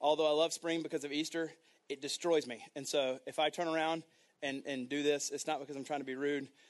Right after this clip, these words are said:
My voice has been awful. I finally started taking allergy medicine two days ago, and I've had somewhat of a switch. Uh, at least I have kind of a voice, and I'm gonna cough, and I'm trying not to. So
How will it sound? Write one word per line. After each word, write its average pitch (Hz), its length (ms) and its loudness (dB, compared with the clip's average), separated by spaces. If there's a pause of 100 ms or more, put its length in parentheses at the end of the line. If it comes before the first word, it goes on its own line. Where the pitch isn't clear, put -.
(120)
My 143 100 0
voice 139 300 0
has 123 100 -8
been 131 240 -4
awful. 127 560 -2
I 131 80 -6
finally 151 320 -2
started 135 240 -2
taking 135 180 -6
allergy 131 300 -2
medicine 131 380 -6
two 143 160 -8
days 127 160 -2
ago, 123 320 -2 (400)
and 127 100 -8
I've 113 60 -10
had 139 180 0
somewhat 165 440 2
of 117 80 -4
a 113 60 -10
switch. - 480 -6 (140)
Uh, 135 40 -2
at 131 160 0
least 151 200 -2
I 147 60 -2
have 139 260 -2
kind 151 240 -2
of 139 60 -10
a 143 40 -4
voice, 135 460 -4
and 127 200 -8 (360)
I'm 135 120 -8
gonna 190 160 2
cough, 143 520 0
and 131 160 -8
I'm 127 100 -6
trying 135 280 -4
not 123 200 -10
to. 117 100 -14 (100)
So 120 260 -6